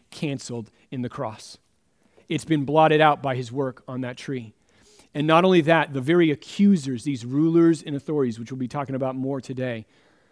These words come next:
who would hold those debts against God's people as accusations, they have been put to open shame. They have been triumphed over.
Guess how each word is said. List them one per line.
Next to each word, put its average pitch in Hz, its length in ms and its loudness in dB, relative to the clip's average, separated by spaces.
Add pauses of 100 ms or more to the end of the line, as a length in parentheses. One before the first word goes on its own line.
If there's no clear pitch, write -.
(200)
who 180 140 -4
would 165 180 4
hold 180 540 2
those 165 360 0
debts 151 520 -4
against 143 560 -8
God's 127 340 -8
people 117 560 -14 (640)
as 139 260 -6
accusations, 139 1120 -6 (580)
they 135 240 -2
have 135 200 -4
been 131 180 -8
put 156 320 -12
to - 100 -18
open 131 300 -12
shame. 117 340 -12
They 117 100 -10
have 107 120 -14
been 110 140 -10
triumphed 127 760 -10
over. 107 400 -14